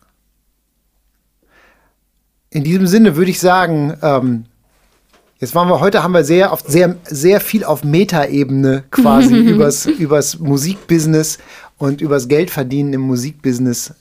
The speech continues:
Speaker 1: gesprochen irgendwie. Aber ich glaube, es ist auch wichtig. Ich glaube, ich glaube, man muss da so ein,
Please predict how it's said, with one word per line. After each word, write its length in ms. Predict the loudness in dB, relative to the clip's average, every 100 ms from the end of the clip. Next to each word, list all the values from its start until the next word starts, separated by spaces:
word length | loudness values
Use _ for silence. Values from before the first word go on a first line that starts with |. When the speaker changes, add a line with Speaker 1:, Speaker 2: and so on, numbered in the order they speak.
| -10
Speaker 1:
gesprochen 520 | -10 -6 -6 -4 -8
irgendwie. 360 | -8 -10 -8
Aber 100 | -8
ich 80 | -4
glaube, 160 | -2 0
es 60 |
ist 120 | -2 -4
auch 160 | -6
wichtig. 320 | -10 -10 -14
Ich 100 | -12
glaube, 300 | -2 0 0 -4 -14 -20 -10
ich 80 |
glaube, 180 | -6 -4
man 100 | -2
muss 180 | -4 -4
da 120 | -2
so 140 | 0 -2
ein, 180 | -2